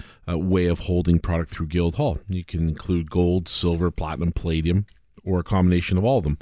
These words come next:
And the third is to have a registered account. You can have any type of registered account, whether it's an R E S P that we'll be talking a little bit more about on the show today,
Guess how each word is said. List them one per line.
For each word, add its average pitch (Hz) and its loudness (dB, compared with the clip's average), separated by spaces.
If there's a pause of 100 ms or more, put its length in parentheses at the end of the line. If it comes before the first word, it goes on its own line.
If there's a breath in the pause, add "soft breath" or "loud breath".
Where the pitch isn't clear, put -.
(420 loud breath)
And 104 6
the 110 6
third 117 4
is 101 2
to 92 2
have 90 2
a 92 4
registered 90 2
account. - 0 (580 loud breath)
You 107 2
can 110 6
have 95 4 (120)
any 139 8
type 90 0
of 82 -6
registered 76 -4
account, 73 -6
whether 87 2
it's - -2
an 85 0
R 87 0
E 90 -2
S 87 -2
P 98 0
that 95 2
we'll 80 -2
be 78 -6
talking 85 -2
a 85 0
little 82 -2
bit 80 -4
more 82 0
about 82 -2
on 80 0
the 78 0
show 82 -2
today, 90 0